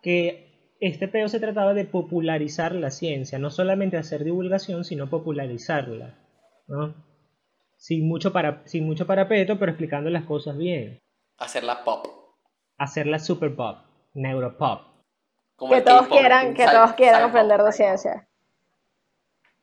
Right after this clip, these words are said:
Speaker 2: Exacto.
Speaker 3: Que todos quieran
Speaker 1: Que todos quieran
Speaker 3: conocer.
Speaker 2: Como
Speaker 1: ser,
Speaker 2: MacGyver.
Speaker 1: quieren ser
Speaker 2: MacGyver,
Speaker 1: científicos.
Speaker 2: o sea, MacGyver era un popularizador de la ciencia, loco.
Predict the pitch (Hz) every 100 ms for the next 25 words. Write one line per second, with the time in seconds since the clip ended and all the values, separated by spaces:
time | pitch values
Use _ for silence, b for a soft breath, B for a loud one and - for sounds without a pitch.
0 | _ _ _ _ _ - - - - -
1 | 226 226 226 254 220 151 156 165 165 156
2 | 160 170 170 170 226 220 143 143 156 151
3 | 165 180 202 262 202 156 - 180 185 -
4 | - - 170 165 262 294 160 127 123 -
5 | - _ _ - 226 208 165 165 196 190
6 | 170 151 175 180 180 135 127 120 - 156
7 | 123 - 113 113 113 104 -